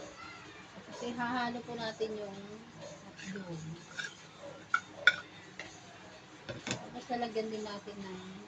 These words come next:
itlog. Para po ma-, medyo basa-basa siya. Pag binasa na siya. Then, lalagyan po natin ng konting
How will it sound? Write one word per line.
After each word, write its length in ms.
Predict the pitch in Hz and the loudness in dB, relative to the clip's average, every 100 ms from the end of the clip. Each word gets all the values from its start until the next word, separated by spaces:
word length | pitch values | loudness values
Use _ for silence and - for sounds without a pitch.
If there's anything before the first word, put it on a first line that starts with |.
| 208 - - - - 208 | -10 2 2 2 -10 -10
itlog. 580 | - - 180 170 156 - - - - | -10 -8 4 6 6 2 -8 -12 -4
Para 220 | 220 226 | -2 0
po 80 | 226 220 | 0 -2
ma-, 580 | 208 202 196 196 196 190 | 0 0 0 0 -2 -2
medyo 240 | 202 202 190 | -4 -4 -6
basa-basa 480 | 196 185 170 190 | -4 -4 -4 -6
siya. 220 | 190 - 190 190 | -6 -4 -4 -6
Pag 100 | 190 | -4
binasa 320 | 214 202 196 | 8 8 8
na 160 | - 190 | -6 -8
siya. 220 | - 185 - - - - - - 262 | -6 -6 -6 -10 -12 -12 -12 -2 4
Then, 140 | 277 | 6
lalagyan 380 | 277 262 254 254 | 6 6 4 0
po 80 | 254 | 0
natin 320 | 240 233 226 | 0 0 0
ng 100 | 220 - | -2 -2
konting 440 | 208 196 202 202 | -4 -2 -2 -2